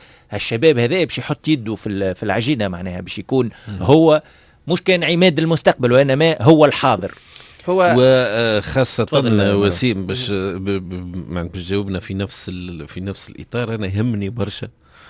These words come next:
Speaker 2: أنك، آه، أنت كوسيم أو ال-، ال-، ال-، والعضو الآخر اللي عمره ثلاثة وعشرين سنة، ولا بالنسبة لكم ممارسة السياسة في أعماركم مش معناها؟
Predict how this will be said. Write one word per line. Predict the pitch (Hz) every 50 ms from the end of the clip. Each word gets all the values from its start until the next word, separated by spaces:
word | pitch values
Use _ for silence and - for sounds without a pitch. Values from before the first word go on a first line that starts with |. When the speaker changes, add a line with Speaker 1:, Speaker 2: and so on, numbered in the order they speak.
| - _ _ _ -
Speaker 2:
أنك، | 87 92 95 85 - -
آه، | 90 92 92 90 87 90 90 92 87 71 - _ 113
أنت | 127 117 92 - - 104 101 - - - - _ -
كوسيم | 82 82 82 78 76 76 76 76 80 - - 87 101 107 104 107 107 - - -
أو | - 87 85
ال-، | 82 82 80
ال-، | 73 78 80 78
ال-، | 73 69 78 78 71 60 67 71 73 73
والعضو | 82 85 82 82 92 95 85 92 85
الآخر | 80 92 98 90 - - 78
اللي | 85 80 78 76 73
عمره | 76 76 76 73 80 85 85 95 - -
ثلاثة | - 73 - 76
وعشرين | 82 80 - 98 98 104
سنة، | - - - 82 80 85 80
ولا | 78 82 73 73 76 78 78 80 - _ _ - - - _ _ -
بالنسبة | 110 127 123 - - 98
لكم | 101 147 151 - 139
ممارسة | 123 110 107 107 107 117 135 139 - - -
السياسة | - - - - 92 90 98 127 139 - - 160 151 160 160 - _ _ _ _ _ - - 90 - -
في | - 107 110 - -
أعماركم | 92 90 95 117 147 151 139 - - 160 160 151
مش | 147 - - 117
معناها؟ | 127 139 131 110